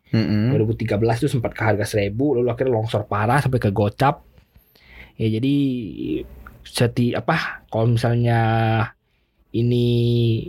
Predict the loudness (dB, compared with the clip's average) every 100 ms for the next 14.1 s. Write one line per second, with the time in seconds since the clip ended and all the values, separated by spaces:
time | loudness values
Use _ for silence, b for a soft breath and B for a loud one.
0 | -12 -10 -2 0 0 0 0 0 0 0
1 | 0 2 2 2 2 2 -2 0 0 0
2 | 0 -2 0 0 2 0 -2 -2 0 0
3 | 0 2 2 2 2 2 0 -4 _ _
4 | _ _ _ -2 -2 0 -2 0 0 2
5 | 0 2 2 2 0 0 0 2 2 2
6 | 0 -2 0 0 2 2 0 2 2 2
7 | 0 0 0 0 -6 -4 -4 -2 0 2
8 | 2 0 0 -2 0 0 0 -2 0 0
9 | 0 0 0 0 0 0 2 2 2 2
10 | 2 0 0 0 0 0 0 0 0 0
11 | -2 0 -2 -2 -2 0 0 0 2 0
12 | 0 -2 0 0 2 2 0 -2 -2 -2
13 | 0 0 -2 -4 -6 -6 -4 -2 -2 0